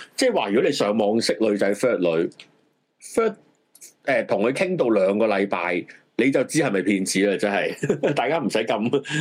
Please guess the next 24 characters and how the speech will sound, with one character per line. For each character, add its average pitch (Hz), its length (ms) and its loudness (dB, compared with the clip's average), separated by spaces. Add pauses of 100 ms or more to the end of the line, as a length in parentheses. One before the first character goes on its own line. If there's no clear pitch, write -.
(160)
唔 98 120 -2
使 113 60 0
咁 131 220 0
咩 120 160 2 (100)
嘅。 95 280 2 (720)
即 - 120 0
係 165 60 0
唔 113 60 -4
使 131 80 0
咁 143 240 -2
投 95 220 -2
入 98 80 2
感 107 240 0
情 85 180 -2
先， 120 240 0
頭 82 180 -4
兩 85 160 0
個 92 80 -2
禮 87 200 0
拜， 87 180 -2
唔 95 140 0
好 143 60 4
沉 90 180 -4
船， - 160 -2